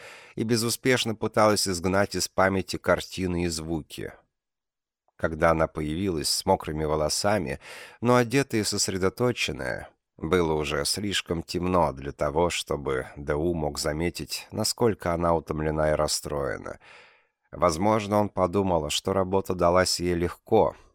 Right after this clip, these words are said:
что она ко всему привычный, закаленный профессионал, не подверженный надрыву, и потому подозвал ее к огоньку и спросил о результатах. "Оставьте ее в покое",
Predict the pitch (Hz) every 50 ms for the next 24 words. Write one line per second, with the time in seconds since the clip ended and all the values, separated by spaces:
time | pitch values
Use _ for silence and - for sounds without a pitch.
0 | _ _ - - - - - 76 76 78 80 80 - 80 76 - - - 76 76
1 | 78 76 - 76 71 67 71 90 104 - - - 95 92 92 85 - - 85 87
2 | 101 - - 120 127 131 127 127 117 104 - - 95 - - 85 - - 87 80
3 | 78 76 78 90 98 113 113 95 85 98 95 90 - - 85 76 73 78 90 92
4 | 82 80 85 85 85 85 85 85 85 82 82 82 82 80 71 62 - - _ _
5 | _ - - - - - _ _ _ - - - - 110 - 120 117 131 131 -
6 | 110 98 95 98 90 80 85 90 98 107 107 104 98 92 - - - 85 85 82
7 | 80 76 - - 95 107 117 120 113 - _ - - - - - - 90 90 -
8 | - 90 85 85 80 80 78 76 80 73 71 - - 60 53 - - - - -
9 | - _ _ _ _ _ _ _ _ _ _ _ _ _ _ _ _ _ _ _
10 | _ _ _ _ _ _ _ - - 90 87 - - 104 101 - - - 92 90
11 | 92 87 - - - 87 - - - 82 76 60 50 - - -